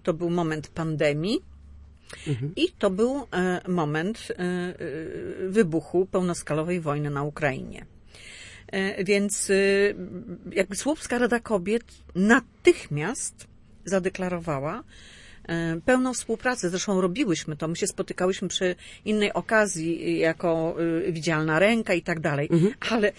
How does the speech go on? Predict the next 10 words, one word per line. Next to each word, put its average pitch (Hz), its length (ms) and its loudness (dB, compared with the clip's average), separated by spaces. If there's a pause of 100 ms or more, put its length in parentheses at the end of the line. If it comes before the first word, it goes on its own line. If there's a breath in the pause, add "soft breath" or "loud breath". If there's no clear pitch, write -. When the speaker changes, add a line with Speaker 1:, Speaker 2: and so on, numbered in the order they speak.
(160 soft breath)
Speaker 1:
trzon 262 400 4
Słupskiej - 500 -2
Rady 254 220 0
Kobiet, 165 580 0
y, 170 140 0
tej 233 200 6
Widzialnej 196 460 2
Ręki, 156 380 0 (240 loud breath)
to 339 120 4
była 196 360 4